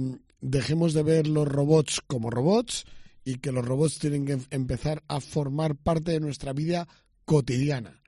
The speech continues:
en todo lo cotidiano de nuestro día a día, en nuestro hogar, en nuestros restaurantes, en, en nuestras tiendas, en, en todos los sitios y con todo lo que actuemos. Estos robots tienen, eh, que humanizarse para socializar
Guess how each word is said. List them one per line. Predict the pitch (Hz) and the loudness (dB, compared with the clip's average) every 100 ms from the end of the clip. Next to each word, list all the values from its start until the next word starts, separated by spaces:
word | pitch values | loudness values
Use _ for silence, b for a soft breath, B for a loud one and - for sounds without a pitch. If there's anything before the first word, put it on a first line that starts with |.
| _ _ _ _ 131 | _ _ _ _ -4
en | 131 127 123 | -4 -4 -2
todo | 180 190 185 | 0 0 0
lo | 170 | -2
cotidiano | 143 131 135 139 165 175 | -4 -6 -4 -2 -2 -2
de | 151 | -2
nuestro | 127 - 113 | -4 -6 -4
día | 156 147 | -2 0
a | |
día, | 143 139 | 0 -2
en | 113 | -2
nuestro | 123 123 220 170 | -4 -4 -4 -6
hogar, | 131 123 | -6 -6
en | |
nuestros | 123 123 170 | -6 -4 -4
restaurantes, | 156 147 170 131 139 127 - B B 165 | -4 -2 -2 -2 -4 -6 -8 B B -8
en, | 147 156 147 | -6 -6 -4
en | 147 151 151 | -4 -2 -2
nuestras | 151 147 - 156 - | 0 0 -2 -4 -2
tiendas, | 151 147 143 123 120 | -2 0 -2 -4 -2
en, | 156 B B - | -4 B B -4
en | 156 156 147 - | 0 0 0 2
todos | 208 180 170 | 2 2 0
los | 156 - | 0 0
sitios | 156 156 151 | 0 0 -2
y | |
con | 143 127 | -4 -4
todo | 139 139 | -2 0
lo | 135 | -2
que | 127 127 | -2 -4
actuemos. | - 143 143 170 190 B B | -2 0 0 0 -2 B B
Estos | 180 - 190 | -2 2 2
robots | 151 147 170 - - | 2 0 -2 -4 -4
tienen, | 165 160 175 165 B B | 0 2 0 -2 B B
eh, | 143 143 139 131 - - | -2 0 -2 -6 -12 0
que | 185 | 2
humanizarse | 170 156 151 135 165 165 - 196 | 4 2 -2 -4 -4 -4 0 0
para | 147 175 196 202 | 2 0 0 -4
socializar | - - - 151 135 123 - 170 208 | -4 -4 -4 -6 -4 -6 -2 -2 -2